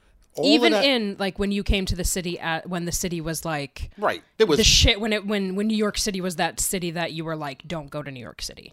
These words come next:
Speaker 1: Right, yeah. No, there was nothing like that. There was, you know, there was police, you know, but there was no, you know,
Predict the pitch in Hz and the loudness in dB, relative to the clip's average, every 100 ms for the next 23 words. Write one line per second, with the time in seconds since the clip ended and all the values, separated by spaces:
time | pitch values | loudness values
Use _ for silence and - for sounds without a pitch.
0 | - 147 131 185 165 - _ - 135 120 | -12 -6 -6 -2 -4 -4 _ -10 -2 0
1 | 90 101 107 107 120 110 87 80 85 - | 0 -2 -4 -4 -8 -8 -10 -10 -12 -16
2 | - - 120 110 98 151 78 - 117 95 | -14 -8 -6 -6 -6 -8 -8 -8 -6 -6
3 | 90 - _ - 123 220 208 196 - - | -8 -16 _ -8 -6 -6 -6 -10 -14 -18
4 | _ _ _ - _ - 165 156 160 - | _ _ _ -20 _ -8 -4 -4 -6 -10
5 | 139 165 - - 180 151 165 156 131 139 | -6 -6 -6 -14 -20 -4 0 0 -2 -6
6 | 135 120 110 - _ _ 151 104 | -6 -4 -6 -10 _ _ -8 -8